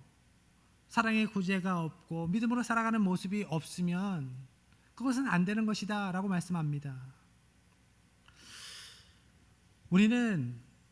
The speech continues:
오늘 본문의 말씀 십칠 절, 십팔 절의 말씀을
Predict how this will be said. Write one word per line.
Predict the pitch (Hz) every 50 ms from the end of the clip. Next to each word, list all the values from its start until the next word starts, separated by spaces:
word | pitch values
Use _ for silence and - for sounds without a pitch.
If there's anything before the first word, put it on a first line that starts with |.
| _ _ _ _ _ _ _ -
오늘 | 202 214 247 269 269 269 254 240
본문의 | - - 185 196 208 208 202
말씀 | 196 185 - 190 190
십칠 | 180 - - - - 247 240
절, | - 247
십팔 | 226 - 208 - 233 240
절의 | 240 240 233 233
말씀을 | 202 170 160 151 - 175 175 196 240 233 202 139 113 117